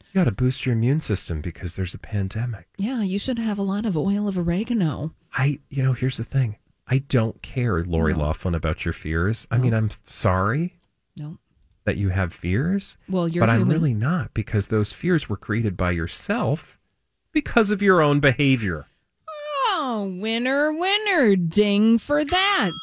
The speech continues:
Speaker 2: Thank you very much. Lori Loughlin, she's a human, so she'll probably have fears
Speaker 1: Yeah.
Speaker 2: and insecurities and
Speaker 1: And
Speaker 2: doubts
Speaker 1: who
Speaker 2: and all these
Speaker 1: wouldn't?
Speaker 2: other things.
Speaker 1: I, I'm assuming most people who go to prison are not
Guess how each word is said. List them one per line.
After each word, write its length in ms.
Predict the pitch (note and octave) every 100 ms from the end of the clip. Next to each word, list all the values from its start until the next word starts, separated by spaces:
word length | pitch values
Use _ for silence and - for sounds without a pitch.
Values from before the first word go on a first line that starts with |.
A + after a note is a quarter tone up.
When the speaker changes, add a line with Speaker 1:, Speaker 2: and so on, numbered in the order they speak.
| -
Speaker 2:
Thank 340 | C4+ A3+ G#3+ A3
you 140 | A#3+
very 380 | A#3+ C#4 C#4+ D4+
much. 600 | D#4+ G#4 F#4 F#3 - - - _ _ -
Lori 260 | G3+ D4+
Loughlin, 520 | F#4+ C#4 F#3+ - C#3 - _ _ _ _ _ _ -
she's 280 | - A4
a 60 | A#4+
human, 460 | - E3 D#3 G#3+ - _ _
so 380 | - - D4 D4+ -
she'll 220 | - D#4+
probably 500 | E4+ D4 D4 D4+ D4+
have 240 | C4+ C4+ C#4+
fears 560 | - E3 D#3 A3 - - _ _
Speaker 1:
Yeah. 240 | - D4 - -
Speaker 2:
and 360 | - A3 A#3+ C4
insecurities 800 | A3+ A#3+ - - F#3 F3 F#3 A3
and 140 | D#3 B3+
Speaker 1:
And 60 |
Speaker 2:
doubts 460 | A3 D3+ G3 - -
Speaker 1:
who 40 | F3+
Speaker 2:
and 160 | A#3
all 80 | B3
these 180 | F4 A3+
Speaker 1:
wouldn't? 160 | A3
Speaker 2:
other 60 | G3+
things. 420 | E3+ - - - D3
Speaker 1:
I, 140 | D#3+ -
I'm 200 | E3 G#3+
assuming 360 | - F3+ F#3
most 280 | F3+ G3+ -
people 260 | B2 G#2+ G2
who 140 | F#2+
go 120 | F2+
to 60 | E2
prison 480 | - F#2 E2 F2 F2
are 140 | F2
not 260 | E2+ E2+